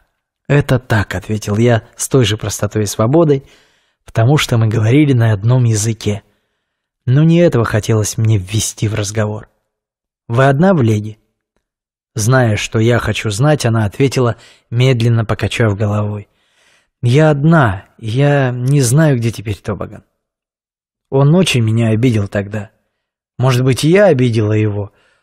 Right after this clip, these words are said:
но это было уже прошлое. Я ничего не говорила ему, пока мы не вернулись в Риоль. А там сказала, и сказала так же, как отнеслись вы. Мы оба плакали с ним,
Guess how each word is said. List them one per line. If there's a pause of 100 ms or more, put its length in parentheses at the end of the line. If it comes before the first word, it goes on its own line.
(180)
но
это
было
уже
прошлое. (680)
Я
ничего
не
говорила
ему,
пока
мы
не
вернулись
в
Риоль. (720)
А
там (400)
сказала,
и
сказала
так
же, (400)
как
отнеслись
вы. (1080)
Мы
оба
плакали
с
ним,